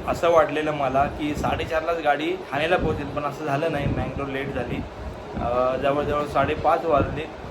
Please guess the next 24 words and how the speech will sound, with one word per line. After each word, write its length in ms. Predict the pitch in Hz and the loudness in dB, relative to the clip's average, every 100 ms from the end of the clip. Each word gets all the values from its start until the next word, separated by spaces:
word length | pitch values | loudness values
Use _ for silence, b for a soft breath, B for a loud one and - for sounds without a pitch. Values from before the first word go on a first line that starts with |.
| - 127 | -10 -8
आणि 240 | 123 143 | -6 -6
कोकण 300 | 139 139 147 | -4 -4 -4
कन्या 280 | 156 151 156 | -4 -4 -4
पाटणा 420 | 147 131 - 175 | -4 -4 -2 -2
येऊन 340 | 180 170 180 | 0 0 0
पण 280 | 185 185 185 | -2 -4 -4
ती 60 | 196 | -4
पुढे 260 | 151 151 | -2 0
गेली, 280 | 151 143 135 151 - - - - - - - - - - - - | 2 0 -2 -4 -8 -10 -8 -8 -10 -12 -12 -12 -10 -10 -12 -4
ती 100 | 180 | 4
लवकर 260 | 175 170 170 | 6 6 2
गेली 320 | 143 131 139 | 0 -2 -4
पाच 300 | 139 131 127 | -2 0 2
वाजता. 300 | 131 123 - 139 - - - - - - | 0 -2 -2 -4 -4 -10 -10 -12 -12 -10
आणि 400 | 110 113 120 120 117 | -8 -6 -6 -6 -6
घरी 200 | 123 143 | -2 2
आलो, 280 | 139 123 131 139 - - - - 113 | 2 2 -2 -6 -8 -8 -8 -8 -10
झोपलेलो 400 | 113 147 151 143 | -6 -4 -2 0
जरा 260 | 127 120 | 0 0
आणि 440 | 135 - - 120 123 | -4 -6 -10 -8 -6
माझी 340 | 117 120 135 | -6 -6 -6
शिफ्ट 400 | 135 131 123 - | -6 -8 -4 2
सा-, 280 | 131 123 117 | 4 4 4
अडीचशे. 540 | 131 143 - 143 127 | 2 -2 -4 -4 -4